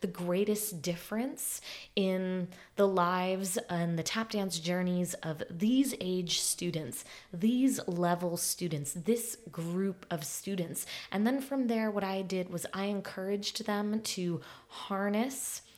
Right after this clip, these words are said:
the class type that fits with that group. So if your superpower is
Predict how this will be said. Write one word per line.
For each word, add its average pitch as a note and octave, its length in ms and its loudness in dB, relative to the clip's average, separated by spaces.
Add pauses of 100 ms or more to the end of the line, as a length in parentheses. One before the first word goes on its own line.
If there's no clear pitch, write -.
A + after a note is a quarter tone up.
(140)
the F#3 440 0
class A3+ 760 -4
type D3+ 420 -4 (240)
that - 320 -2
fits A3 380 2
with G#3 240 -2
that F3 360 0
group. E3 400 -2 (220)
So A3+ 200 4
if A3 120 2
your A3 300 4
superpower A#3 960 -2 (320)
is F3+ 260 2